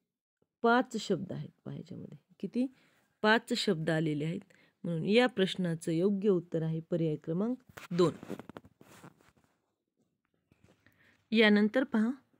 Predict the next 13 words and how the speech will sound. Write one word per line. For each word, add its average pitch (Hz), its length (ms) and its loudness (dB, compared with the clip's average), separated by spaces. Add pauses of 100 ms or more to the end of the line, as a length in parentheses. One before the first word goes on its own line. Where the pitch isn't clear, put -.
(120)
प्रश्न 320 340 0 (100)
क्रमांक 214 360 0 (220)
चौतीस. 170 520 -2 (1300)
जर 214 220 6 (920)
त 240 60 6 (220)
बरोबर 180 520 0 (220)
एक, 214 280 2 (1400)
थ 220 80 2 (180)
बरोबर 165 540 2 (460)
तीन, 240 260 6 (840)
द 180 160 2
बरोबर 175 600 4
पाच, - 560 -4